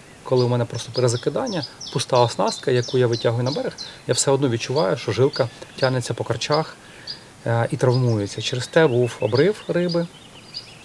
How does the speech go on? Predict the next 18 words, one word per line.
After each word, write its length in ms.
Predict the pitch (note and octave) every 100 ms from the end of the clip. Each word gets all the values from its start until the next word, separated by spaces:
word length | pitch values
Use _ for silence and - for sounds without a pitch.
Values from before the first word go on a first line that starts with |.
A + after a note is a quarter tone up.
| - - - - - -
і 100 | C3+
через 260 | A#2+ B2+ A#2+
те 100 | C3+
був 180 | A#2+ A2+
ще 200 | - B2
сход. 400 | - A#2 A2 -
Вирішив 460 | B2+ B2+ - A#2+ -
вирішити 300 | B2+ B2+ -
цю 100 | -
проблему. 460 | - E3 B3+ C#4+ G#3+ - - - - - - - - - - -
Прибрав 480 | C#3+ C3 C#3 B2 -
з 100 | -
шпуль 500 | - - C3+ A2+ A2+ G#2+ -
нуль 180 | B2
двадцять 300 | A2+ A#2 A#2+
п'яту 320 | - G#3+ A3 G3+
жилку, 400 | D3+ F#3+ G3 E3+ - - -
поставив 580 | - B2 - C#3 C3 A#2+